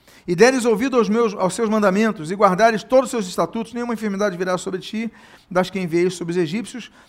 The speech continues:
pois eu sou o Senhor que te sara. Se deres ouvido aos meus mandamentos e guardares todos os meus estatutos." Aqui, naturalmente, está falando de outro nível de autoridade, que é o segundo nível de autoridade,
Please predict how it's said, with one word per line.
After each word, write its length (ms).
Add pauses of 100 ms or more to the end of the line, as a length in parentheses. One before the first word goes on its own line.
(180)
pois 260
eu 140
sou 200
o 40
Senhor 400 (360)
que 100
te 160
sara. 460 (180)
Se 140
deres 240
ouvido 240
aos 60
meus 140
mandamentos 460
e 20
guardares 520
todos 180
os 60
meus 140
estatutos." 720 (920)
Aqui, 320
naturalmente, 460
está 140
falando 520 (880)
de 140
outro 260
nível 160
de 60
autoridade, 500
que 60
é 20
o 40
segundo 300
nível 120
de 160
autoridade, 400